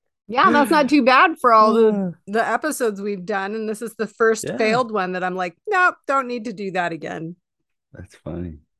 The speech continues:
Speaker 2: Well, let me tell you the history behind this drink.
Speaker 1: Okay.
Speaker 2: The Clover Club can be traced back to the late eighteen hundreds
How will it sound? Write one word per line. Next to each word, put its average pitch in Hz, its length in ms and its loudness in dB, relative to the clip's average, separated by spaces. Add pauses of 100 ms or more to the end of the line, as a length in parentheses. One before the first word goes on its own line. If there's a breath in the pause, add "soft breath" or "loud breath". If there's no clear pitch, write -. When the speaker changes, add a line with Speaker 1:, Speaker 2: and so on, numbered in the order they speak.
(1200 soft breath)
Speaker 2:
Well, 95 260 -4
let 98 160 0
me 113 160 -4
tell 101 320 -2
you 98 380 -4 (160)
the 80 180 -4
history 80 720 -4
behind 58 400 -8
this 50 200 -14
drink. - 360 -20 (300)
Speaker 1:
Okay. 202 380 -2 (1600)
Speaker 2:
The 135 100 -2
Clover 147 360 0
Club 165 340 -2
can 123 140 -6
be 107 100 -4
traced - 380 -6
back 95 280 -2
to - 100 -10
the 92 100 -2
late 92 320 -2
eighteen 104 400 -8
hundreds 87 480 -4